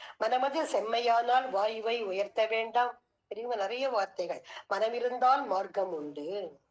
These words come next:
மனம், மொழி, செயல் மூன்று நாற்றலுக்கும் விளைவு உண்டு. மறுக்கவோ, மறக்கவோ, மறப்பதோ முடியாது. மனம் கலங்கம் அடையும்.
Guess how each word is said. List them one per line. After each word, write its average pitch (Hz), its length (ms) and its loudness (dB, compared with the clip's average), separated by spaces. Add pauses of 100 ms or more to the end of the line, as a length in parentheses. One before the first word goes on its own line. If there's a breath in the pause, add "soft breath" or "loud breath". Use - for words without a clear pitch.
(600 loud breath)
மனம், 285 420 0
மொழி, 240 280 0
செயல் 247 460 -2
மூன்று 254 360 -2
நாற்றலுக்கும் 240 840 -2
விளைவு 208 380 -2
உண்டு. 226 360 -2
மறுக்கவோ, 233 920 -2 (400 soft breath)
மறக்கவோ, 233 840 0 (260 loud breath)
மறப்பதோ 233 760 0
முடியாது. 214 680 0 (180 loud breath)
மனம் 214 420 0
கலங்கம் 262 680 0
அடையும். 185 540 -4